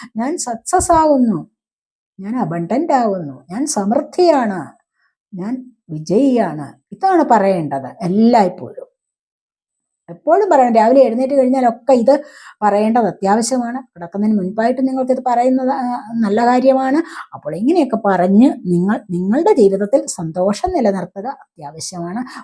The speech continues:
ഒരു സ്-, നല്ല ഒരു ജീവിതത്തിലേക്ക്, സക്സസിലേക്ക് നിങ്ങൾക്ക് വരാൻ സാധിക്കും എന്നുള്ളതാണ് ഇവിടെ കാണാൻ കഴിയുന്നത്. അപ്പോൾ നമുക്ക് ഇതൊക്കെയാണ് ഇന്നത്തെ ഈ റീഡിംഗ്. ഈ റീഡിംഗ് നിങ്ങൾക്ക് ഇഷ്ടപ്പെട്ടു എങ്കിൽ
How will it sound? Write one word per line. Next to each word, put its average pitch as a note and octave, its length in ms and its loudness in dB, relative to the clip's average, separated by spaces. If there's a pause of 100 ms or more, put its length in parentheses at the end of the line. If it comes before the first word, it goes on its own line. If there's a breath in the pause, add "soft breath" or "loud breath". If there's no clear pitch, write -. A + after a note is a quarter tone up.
ഒരു G#3+ 80 -8
സ്-, G#3 120 -6
നല്ല G3 240 -2
ഒരു D#4+ 180 2
ജീവിതത്തിലേക്ക്, G#3 800 0
സക്സസിലേക്ക് C4+ 720 0
നിങ്ങൾക്ക് G#3 280 0
വരാൻ G3+ 460 0
സാധിക്കും E4+ 840 2
എന്നുള്ളതാണ് F#3+ 560 -2 (140)
ഇവിടെ D#3+ 260 -8
കാണാൻ C#3 360 -10
കഴിയുന്നത്. C3+ 440 -14 (3500)
അപ്പോൾ E3+ 200 -12
നമുക്ക് E3 340 -6
ഇതൊക്കെയാണ് A3 440 4
ഇന്നത്തെ F3+ 440 -2 (140)
ഈ C#3+ 100 -10
റീഡിംഗ്. C#3+ 600 -14
ഈ C#4+ 160 4
റീഡിംഗ് A#3+ 340 4
നിങ്ങൾക്ക് A#3+ 280 4
ഇഷ്ടപ്പെട്ടു G#3+ 560 2
എങ്കിൽ E3 560 -4